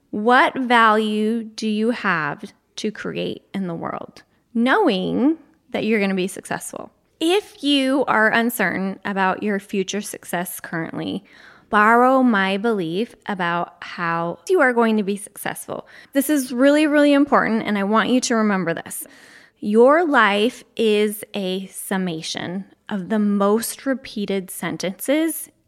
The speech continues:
in your brain. If you are constantly questioning whether or not you will be able to handle all the things or bringing self-doubt along with you in everything that you do, it is going to show up in your life.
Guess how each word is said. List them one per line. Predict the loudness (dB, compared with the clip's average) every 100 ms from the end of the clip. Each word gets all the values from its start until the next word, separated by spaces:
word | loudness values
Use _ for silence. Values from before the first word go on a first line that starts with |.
| -6
in | -2 -2 -4 -6
your | -6 -4 -6 -6
brain. | -8 -8 -14 -20 _ _ -2
If | 0 0 -2
you | 0 0 0
are | 0 2 2 0 -2
constantly | -6 -6 -4 -2 0 -2
questioning | -2 -4 -4 -8 -6 -6 -6 -6 -12 _ _ _
whether | -4 -2 0 0 0
or |
not | 0 0 0 -2
you | -4 -4
will | -4
be | -6
able | -8 -8 -8
to | -8
handle | -6 -2 0 2 0 -2 -2
all | -4
the | -6
things | -6 -4 -4 -2 -2 -4 -10
or | -4 -2 -2
bringing | -2 0 2 4 2
self-doubt | 2 2 2 2 2 2 0
along | -2 0 -2
with | -4 -6
you | -8 -8 -6
in | -6
everything | -4 -4 -4 -4
that | -2
you | -4
do, | 0 0 0 -6 -14 -20 -20 _ _
it | -2
is | 0 0 -2
going | -2 0 2 0
to | -2
show | -2 -4 -2 -4
up | -4
in | -4 -4
your | -4 -4
life. | -6 -10 -18 -20